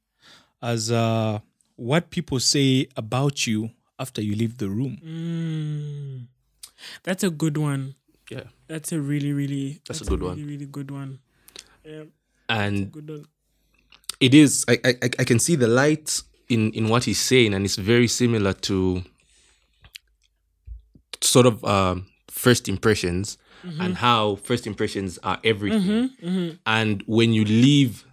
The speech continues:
Speaker 3: the room
Speaker 2: Mm.
Speaker 3: in his context,
Speaker 2: Mm.
Speaker 3: you now bring in, um, the recognition and also the recall. After,
Speaker 2: Yes.
Speaker 3: if you've come into a room and you've
Speaker 2: Yeah.
Speaker 3: walked into the room,
Speaker 2: Mm-hmm.
Speaker 3: what am I going to remember about you?
Speaker 2: Yeah. And, and that's what you want as a marketer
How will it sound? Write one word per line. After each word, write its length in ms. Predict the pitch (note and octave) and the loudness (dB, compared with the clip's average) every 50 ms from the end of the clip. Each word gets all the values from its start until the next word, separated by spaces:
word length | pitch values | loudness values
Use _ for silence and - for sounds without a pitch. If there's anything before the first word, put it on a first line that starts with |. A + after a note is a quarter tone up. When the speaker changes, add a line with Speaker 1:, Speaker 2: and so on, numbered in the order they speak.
| - | -2
Speaker 3:
the 160 | G2+ G2+ G#2 | 2 2 4
room 460 | G#2 G#2 A2+ B2 B2 A2+ G#2 F#2+ F#2+ F2+ | 4 6 6 6 6 6 4 2 -2 -4
Speaker 2:
Mm. 100 | - - | -4 -6
Speaker 3:
in 100 | A2 G#2 | -4 -4
his 200 | D2+ A2 G2+ - | -4 -4 -4 -4
context, 680 | - - A#2 A#2 A2+ G#2+ - - F#2 - - - - - | -4 -2 -2 0 -2 -2 -2 -2 -4 -4 -4 -8 -14 -12
Speaker 2:
Mm. 200 | F3 E3+ E3 D#3+ - | -14 -14 -16 -16 -14
Speaker 3:
you 140 | - G#2+ G#2+ | -10 -6 -4
now 400 | G#2+ A2 A2+ A2+ A2 G#2+ G#2+ G#2 | -2 0 0 2 2 2 2 0
bring 440 | G2 - F#2+ F#2 A2 G#2+ G#2 G#2 - - | -2 -6 -6 -2 -2 -2 0 -2 -4 -6
in, 400 | G#2+ G#2 G2+ G2 G2 F#2 G2 - - | -6 -4 -2 -2 -4 -4 -8 -8 -8
um, 260 | - F#2 F#2 F2+ F#2 E2+ - | -6 -4 -4 -4 -6 -10 -12
the 340 | - F#2 G2 F#2+ F#2+ F#2+ F#2+ - | -6 -4 -2 -2 0 -2 -4 -4
recognition 760 | G2+ G#2 G#2+ - F#2+ F2+ F#2+ G#2+ G#2+ G#2 - G#2+ G2 F#2+ - | -8 -8 -8 -8 -8 -8 -6 -6 -6 -4 -4 -4 -6 -6 -6
and 140 | G2 G2+ - | -10 -12 -10
also 280 | - A2+ G#2+ - A2 G2 | -8 -8 -6 -6 -6 -6
the 120 | G2 F#2+ | -4 -4
recall. 440 | G2 G2 F#2+ - A2+ F#2 - - _ _ _ D#3 D3+ E3+ | -4 -6 -6 -6 -6 -6 -6 -8 _ _ _ -12 -6 -2
After, 200 | E3+ C3+ C#3 E3+ E3+ | 0 0 0 0 -2
Speaker 2:
Yes. 240 | E3 C#3 A#2+ A#2 - | -2 -2 -2 -2 -4
Speaker 3:
if 180 | A#2 - - A2 | -4 -6 -2 0
you've 260 | B2+ E3 E3 - - | 2 2 2 2 2
come 180 | - C3 C3 | 2 4 4
into 240 | C3 A#2 - - G2 | 4 2 2 2 2
a 20 | F#2+ | 2
room 240 | G2 G#2+ A#2+ A#2 G2+ | 4 4 4 4 4
and 100 | F#2+ F#2+ | 2 0
you've 120 | F#2+ F2 D2+ | 0 -2 -2
Speaker 2:
Yeah. 40 | D2 G2+ | 0 0
Speaker 3:
walked 200 | A#2 A2 - - | 0 0 0 -2
into 140 | G#2+ F#2+ F#2+ | -4 -2 0
the 80 | F#2 F2+ | 2 2
room, 180 | F#2+ F2+ E2+ | 2 2 0
Speaker 2:
Mm-hmm. 260 | - - F2+ F2 F2 F#2 | -2 -6 -6 -4 -2 0
Speaker 3:
what 240 | F#2+ G#2+ A2 - | 2 2 2 2
am 100 | G#2 G2+ | 0 -2
I 60 | F#2+ F#2 | -2 -2
going 160 | F2+ F2+ F2 | -2 -4 -4
to 100 | - - | -4 -4
remember 220 | F2 F2 E2+ E2 | -4 -4 -4 -4
about 300 | D2+ - - - - - | -6 -8 -10 -12 -12 -12
you? 60 | D#3+ | -12
Speaker 2:
Yeah. 500 | D3+ D3+ D3+ D3+ D3+ D3 D3 D3 D3 D3 C#3+ C3+ C3+ F3 _ _ _ - | -12 -10 -8 -8 -6 -6 -6 -6 -6 -6 -8 -10 -12 -16 _ _ _ -8
And, 240 | G#3+ A3+ A3 F#3 - | -4 -4 -4 -2 0
and 240 | - A#3+ A#3+ A#3 G3+ | 2 2 4 4 4
that's 240 | B3 C4+ D4+ - - | 2 2 0 0 -2
what 180 | B3 A#3+ - | -2 -2 0
you 80 | - G3 | -2 -2
want 320 | F3 F3+ F#3 F#3+ F#3+ F#3 - - - - - - | 0 0 0 0 0 -2 -4 -10 -18 -16 -4 0
as 120 | C4 C#4 C#4 | 0 2 4
a 60 | D4 | 6
marketer 600 | B3 G#3 F3+ F3+ F3 - F#3+ F3 - D#3 C3 - | 6 6 4 4 2 0 -4 -4 -4 -8 -10 -10